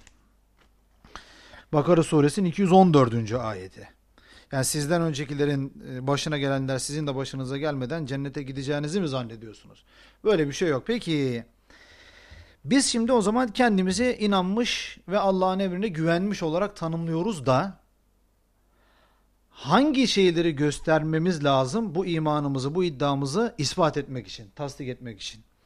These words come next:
Bununla ilgili ayetlere baktığımız zaman da Allah Teala'nın mümin dediği, mümin vasfını verdiği insanlar ve onların özellikleri anlatılıyor.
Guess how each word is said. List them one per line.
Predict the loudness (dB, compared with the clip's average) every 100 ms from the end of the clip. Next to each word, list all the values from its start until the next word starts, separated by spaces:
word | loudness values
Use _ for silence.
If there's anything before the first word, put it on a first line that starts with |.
| -20 -20 -20 -2
Bununla | 0 2 2
ilgili | 2 2 2
ayetlere | 4 2 0 -2 0
baktığımız | -2 -2 -4 -4 -2
zaman | -2 0 0
da | -4 -6 _ _ _ _ 2
Allah | 4 4 2
Teala'nın | 0 0 0 -2 -4 -8 -10
mümin | -4 -4 0 2 4 4
dediği, | 0 0 -4 -4
mümin | -6 -4 -2 0
vasfını | 0 0 -4 -4
verdiği | -2 -2 -2 -4
insanlar | -2 -4 -2 -4 -2 -2
ve | -2
onların | -2 -4
özellikleri | -4 -2 -2 -4 -4 -4 -4 -8 _ _ -2
anlatılıyor. | 0 0 -4 -8 -16